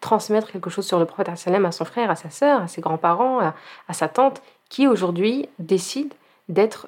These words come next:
euh, un, un, un messager du prophète, alayhi salam, un ambassadeur du prophète, alayhi salam, et transmettre ne serait-ce qu'un comportement ? » Euh, quand ils disent Bismillah, ah, tu sais, quand tu dis Bismillah, là, tu rentres dans ceux qui transmettent quelque chose sur le prophète, alayhi salam, parce que tu es en train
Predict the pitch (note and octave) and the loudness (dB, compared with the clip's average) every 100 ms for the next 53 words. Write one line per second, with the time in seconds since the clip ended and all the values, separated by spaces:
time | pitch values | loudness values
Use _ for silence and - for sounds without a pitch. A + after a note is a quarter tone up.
0 | - F3 E3+ E3+ - F3 E3 F3 E3+ E3 | -2 2 2 0 -2 -2 -2 -4 -4 -6
1 | E3+ F#3 F3 G3 G3 F#3 C#4 C4 F3+ - | -2 2 4 4 2 2 2 2 0 -4
2 | F3+ E3 - F#3 C4 B3+ - - _ F3 | -4 -2 2 2 2 -2 -12 -20 _ 2
3 | G3+ G3+ G3 F#3+ F3 C4 G3 - - F3 | 4 4 0 0 2 2 0 -8 -14 -16
4 | E3+ F#3 A3+ F#3 - A3 - A3 C#4 D4+ | -8 0 0 0 -2 -2 0 2 2 0
5 | - _ _ - F#3+ - G3 G3 F3+ E3 | -14 _ _ -2 -2 0 -2 -2 -4 -4
6 | F#3 G3+ - G#3 A#3+ E4 - _ _ F3+ | 0 -2 0 2 2 0 -8 _ _ -12
7 | E3+ F3+ - F3+ G3+ F3+ - F#3 A#3+ G#3 | -6 -6 -4 -4 -2 -2 2 2 2 0
8 | F#3+ - C#4+ F#3+ F#3 E3+ - F3+ G#3+ C#4 | -2 -2 -2 0 -2 -4 0 2 4 4
9 | A3 B3 - F3 G#3+ A#3+ F#3 E3+ - B3+ | 4 2 -2 -2 0 0 -4 -6 -4 -6
10 | - - F#3 - D4 B3 F3+ F3+ F3 E3+ | -8 -14 -6 -2 -2 -2 -8 -6 -4 -4
11 | E3 - D#3+ - G3 G#3+ F3 - A3 F3+ | -4 -6 -10 -2 -2 0 -4 -2 -2 -2
12 | E3 - G3+ | -4 0 0